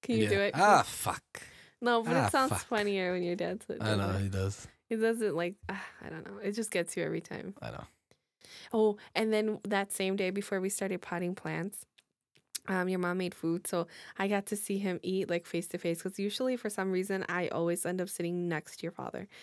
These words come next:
Speaker 1: and I can't really, like, turn to look at him eat 'cause you always tell me that he, like, shovels food into his mouth,
Speaker 2: He does.
Speaker 1: but I can't just, like, you know, turn and, like, watch him eat 'cause that's kinda creepy, right? That's
Speaker 2: Yeah.
Speaker 1: weird.
Speaker 2: Yeah.
Speaker 1: Like, I don't know.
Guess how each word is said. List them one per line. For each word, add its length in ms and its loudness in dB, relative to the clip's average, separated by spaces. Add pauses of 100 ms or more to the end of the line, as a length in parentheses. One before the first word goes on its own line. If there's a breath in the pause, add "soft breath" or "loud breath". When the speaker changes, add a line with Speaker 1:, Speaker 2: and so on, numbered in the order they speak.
(260 loud breath)
Speaker 1:
and 80 2
I 60 2
can't 260 0
really, 280 2
like, 280 0
turn 320 -2
to 140 -10
look 220 -4
at 100 -4
him 220 -8
eat 280 -4 (120)
'cause 240 -2 (340 loud breath)
you 120 2
always 180 2
tell 140 0
me 120 2
that 140 0
he, 120 -4
like, 160 0
shovels 380 -2
food 260 -4
into 240 -4
his 220 -4
mouth, 180 0
Speaker 2:
He 60 -2
does. 180 -10 (180)
Speaker 1:
but 120 4
I 80 4
can't 260 0
just, 220 0
like, 160 -4
you 100 2
know, 220 2
turn 480 0
and, 140 -2
like, 220 -2
watch 240 -2
him 120 0
eat 120 0
'cause 80 -8
that's 200 2
kinda 260 0
creepy, 380 -2
right? 160 0
That's 220 0
Speaker 2:
Yeah. 60 0
Speaker 1:
weird. 340 2 (260 loud breath)
Speaker 2:
Yeah. 100 -12 (260 loud breath)
Speaker 1:
Like, 160 0 (400)
I 120 2
don't 80 2
know. 240 -2